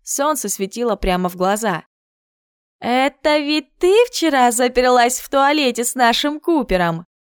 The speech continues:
"Эм, да, но это вышло случайно. И ничего такого, я просто разлила на него кофе. А потом..."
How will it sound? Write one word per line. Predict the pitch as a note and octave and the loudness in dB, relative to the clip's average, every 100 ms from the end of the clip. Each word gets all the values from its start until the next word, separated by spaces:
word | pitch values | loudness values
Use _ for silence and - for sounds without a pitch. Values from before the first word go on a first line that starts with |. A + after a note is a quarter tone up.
| _ _ _ | _ _ _
"Эм, | - F#3 F3 E3+ E3 E3 E3+ _ _ - | -8 -4 -2 -2 -4 -6 -8 _ _ -10
да, | - F3+ B3 C#4+ _ _ | -2 2 2 0 _ _
но | G3+ G3+ G3+ G#3 | -4 0 0 0
это | G#3 A#3+ | 0 -2
вышло | B3 - C#4 | -2 -4 -4
случайно. | - D#4 - F#4 C#4 F#3+ E3 - _ _ _ - | -4 -6 0 2 2 -2 -6 -12 _ _ _ -2
И | |
ничего | C4 C4 D4+ E4 | 0 0 -2 0
такого, | B3+ B3 A#3+ | -2 2 2
я | G#3+ G#3+ | 2 0
просто | A3 B3+ - B3 A#3 | -2 -4 0 0 0
разлила | - D4 C#4 D4+ C4+ | -2 -2 0 0 2
на | A#3+ | 0
него | A#3+ C4 | -2 -4
кофе. | C4 A3+ - F3 F3+ _ - | 0 -2 -2 -8 -8 _ -10
А | G3 | -4
потом..." | G#3 A3 F4 F4 | -2 2 2 0